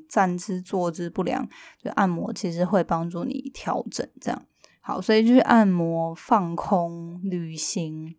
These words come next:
享受美食，就是这些都是回来台湾之后才能好好做的，因为之前在美国疫情啊什么的，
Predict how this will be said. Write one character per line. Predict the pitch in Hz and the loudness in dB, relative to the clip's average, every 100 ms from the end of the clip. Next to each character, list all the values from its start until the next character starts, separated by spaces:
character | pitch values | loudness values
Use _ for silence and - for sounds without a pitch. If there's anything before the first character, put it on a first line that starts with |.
| _ - _ | _ -20 _
享 | - 208 180 | -6 -2 -2
受 | 180 247 214 | 0 4 4
美 | 180 196 - - | 4 -2 -4 -4
食， | 190 - - - - - - - - _ | -6 -6 -6 -6 -6 -8 -12 -20 -20 _
就 | 208 | -2
是 | 202 | 4
这 | 254 | 6
些 | 240 240 | 8 8
都 | 226 226 | 8 6
是 | 240 220 | 6 4
回 | 214 202 | 6 6
来 | 185 185 | 6 4
台 | 190 175 | 2 4
湾 | 180 | 4
之 | 180 | 4
后 | 180 185 - _ _ - | 2 2 -2 _ _ -12
才 | - 180 | -4 -2
能 | 180 185 | -2 0
好 | - 175 | 2 6
好 | 175 185 | 6 6
做 | 190 185 | 4 0
的， | 175 | 0
因 | 180 | -2
为 | 185 | -4
之 | 190 | -2
前 | 196 175 | -2 0
在 | 196 | 0
美 | 180 | 0
国 | 180 175 175 | -2 -2 -2
疫 | 208 | -2
情 | 185 - 165 | -4 -4 -6
啊 | 165 160 | -6 -8
什 | 160 - | -6 -6
么 | - | -6
的， | - | -6